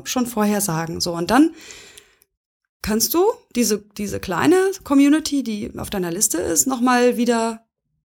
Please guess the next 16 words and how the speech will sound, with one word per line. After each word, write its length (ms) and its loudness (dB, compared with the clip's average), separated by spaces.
aktivieren 600 2
und 100 6
sagen, 280 2
„So, 180 0
jetzt 360 -4
geht's 200 0
langsam 300 0
los. 320 2
Also 160 0
ich 100 -6
habe 120 -8
jetzt 140 -4
den 100 -4
Online-Kurs 500 2
soweit 300 -4
konzipiert. 720 0